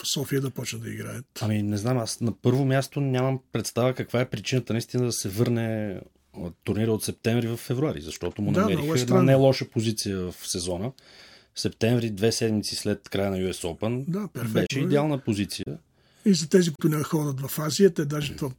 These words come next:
Speaker 1: той взе това място в календара
Speaker 2: Да.
Speaker 1: преди да отпадне азиатската серия турнири.
Speaker 2: Той сега се застъпи,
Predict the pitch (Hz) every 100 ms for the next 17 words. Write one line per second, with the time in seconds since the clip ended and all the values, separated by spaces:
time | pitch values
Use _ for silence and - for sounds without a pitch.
0 | _ _ - 131 131 143 156 151 151 -
1 | 135 151 139 131 147 147 - 107 160 165
2 | - 170 147 147 131 127 120 113 117 139
3 | 208 139 147 135 - 127 117 113 113 110
4 | 113 113 110 - - 120 113 113 123 113
5 | 113 127 165 _ _ _ _ 107 117 104
6 | 110 120 123 117 - 123 120 113 104 95